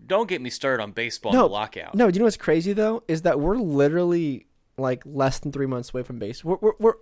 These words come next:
Speaker 2: we're almost, like, a, we're a little over a month away of baseball happening. Like, baseball,
Speaker 1: Well, that's
Speaker 2: pitchers
Speaker 1: if they
Speaker 2: and catchers report in, like, three weeks.
Speaker 1: That's if they can get, that's if they get the lockout, lockout
Speaker 2: I,
Speaker 1: fixed.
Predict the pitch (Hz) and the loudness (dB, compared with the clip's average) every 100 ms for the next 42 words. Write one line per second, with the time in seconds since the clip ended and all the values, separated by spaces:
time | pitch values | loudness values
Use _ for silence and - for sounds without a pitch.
0 | _ 180 277 370 349 - - 185 175 - | _ 2 4 4 2 0 2 2 2 -4
1 | _ 240 233 - _ _ - - 226 277 | _ -8 -8 -8 _ _ -10 0 2 6
2 | 277 - 226 226 202 202 202 196 190 185 | 6 8 8 8 8 4 4 2 2 2
3 | 156 165 - 170 139 156 170 143 117 131 | 2 0 2 0 2 2 2 0 -2 -6
4 | - 247 269 - 370 320 - 180 214 - | -4 0 0 4 6 6 4 -2 -2 -2
5 | - - 208 370 415 - 359 - 269 269 | -8 0 4 8 8 8 8 10 10 6
6 | 311 220 240 - - 254 262 202 202 208 | 0 2 0 2 0 2 0 0 0 0
7 | 202 - 220 233 247 185 220 196 - 185 | 0 -6 -2 -2 0 0 -2 -4 -6 -6
8 | - 226 202 185 160 - 151 170 - 165 | -4 -4 -4 -6 -8 -10 -10 -10 -10 -10
9 | 139 135 113 120 196 - 104 - _ 135 | -8 -8 -4 -4 -4 -6 -8 -8 _ -8
10 | 175 98 92 - - - - | -6 -6 -6 -10 -12 -16 -20